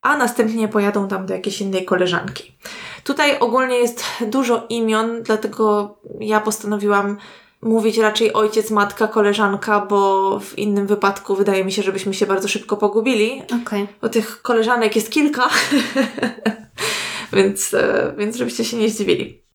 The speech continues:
Speaker 1: Gdy nadal nie odbierał telefonu, zaczęła dzwonić do jego znajomych, bo już była trochę zmartwiona. No i dowiedziała się swoją drogą też od zdziwionej Georgii, że on z nią nigdzie nie pojechał.
Speaker 2: Mhm.
Speaker 1: No i wtedy rzeczywiście zaczęła się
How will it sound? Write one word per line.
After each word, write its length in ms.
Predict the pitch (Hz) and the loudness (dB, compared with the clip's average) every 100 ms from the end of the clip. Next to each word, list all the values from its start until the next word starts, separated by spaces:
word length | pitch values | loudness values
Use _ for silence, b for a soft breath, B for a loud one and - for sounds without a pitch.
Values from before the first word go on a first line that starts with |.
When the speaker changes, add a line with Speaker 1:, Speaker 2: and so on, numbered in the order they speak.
| _ _ | _ _
Speaker 1:
Gdy 180 | 220 226 | 0 0
nadal 300 | 294 294 247 | 2 2 2
nie 120 | 220 208 | 2 2
odbierał 320 | 214 196 190 | 2 2 2
telefonu, 600 | 190 190 190 170 180 233 | 0 -2 -4 -4 -4 0
zaczęła 360 | 233 214 214 | 0 2 0
dzwonić 340 | 208 208 208 202 | 0 0 0 2
do 100 | 202 | 2
jego 220 | 190 202 | 4 2
znajomych, 460 | 190 185 170 170 185 | 0 -2 -2 -4 -4
bo 80 | |
już 100 | 180 | -4
była 180 | 175 180 | 0 -2
trochę 240 | 180 185 190 | 0 -4 -2
zmartwiona. 680 | 185 180 - 180 175 226 B B B B - | -2 -2 -2 -4 -2 -4 B B B B -4
No 120 | 262 | 0
i 120 | 294 | 2
dowiedziała 440 | 247 240 220 214 | 4 4 4 2
się 280 | 214 254 247 247 _ _ _ | 2 0 0 -4 _ _ _
swoją 380 | - - 202 196 | -10 -2 0 2
drogą 260 | 202 196 | 2 2
też 520 | 196 196 - - - _ | 0 0 0 -6 -14 _
od 220 | 202 196 | -2 -2
zdziwionej 540 | 208 - 196 196 185 185 | -6 -2 0 0 -2 2
Georgii, 420 | 185 180 208 233 | 2 4 2 2
że 440 | 214 214 214 220 - _ _ | 2 2 2 -4 -14 _ _
on 140 | 226 240 | -6 -4
z 80 | |
nią 140 | 277 294 | -6 -6
nigdzie 220 | 302 311 | -6 -6
nie 100 | 320 | -4
pojechał. 640 | - 508 226 196 - - - _ | 2 2 4 2 0 -2 -16 _
Speaker 2:
Mhm. 520 | 226 208 196 196 247 - _ _ | -2 0 0 -2 -6 -14 _ _
Speaker 1:
No 180 | 226 262 | 2 4
i 100 | 262 | 4
wtedy 280 | - 214 214 | 2 2 2
rzeczywiście 440 | 196 202 202 214 | 0 -2 0 0
zaczęła 400 | 196 196 196 190 | 0 -2 -4 -4
się 380 | 185 - - | -4 -4 -4